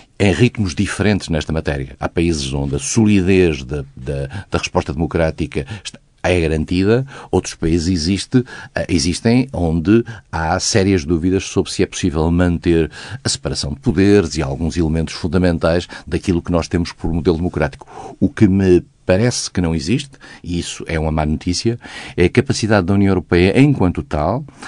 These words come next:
ser capaz de ser ela, digamos, o instrumento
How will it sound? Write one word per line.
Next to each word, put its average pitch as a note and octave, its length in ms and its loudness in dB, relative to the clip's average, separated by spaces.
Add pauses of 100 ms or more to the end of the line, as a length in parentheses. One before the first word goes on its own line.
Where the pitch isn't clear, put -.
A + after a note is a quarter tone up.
(140)
ser - 400 2
capaz A#2+ 640 2 (200)
de E2+ 140 -4
ser F#2+ 260 2
ela, G#2 640 4
digamos, E2+ 600 2
o F2 120 6
instrumento A2+ 1040 4